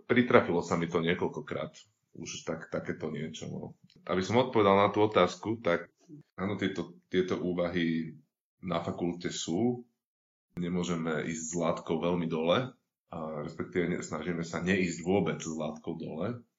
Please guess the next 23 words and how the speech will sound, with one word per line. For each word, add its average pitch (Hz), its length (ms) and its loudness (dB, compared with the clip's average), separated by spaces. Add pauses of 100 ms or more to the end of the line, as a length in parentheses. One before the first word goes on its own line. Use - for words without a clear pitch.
(360)
No 85 280 -2
a 90 400 4
čo 107 120 -2
sa 95 160 -2
týka 104 320 0 (560)
tých, 90 440 -2
čo - 200 -2
podvádzajú, 101 800 6
tak 95 240 -2
áno, 98 320 2 (360)
tam 104 160 8
je 104 80 4
podstatne 95 960 4
nižšia 90 480 2
tá 78 200 2
tolerancia, 80 840 0
akože 80 320 -2
až 82 160 0
nulová 85 560 2
z - 80 -14
mojej 92 240 4
strany 78 400 -2
aspoň. 80 480 -8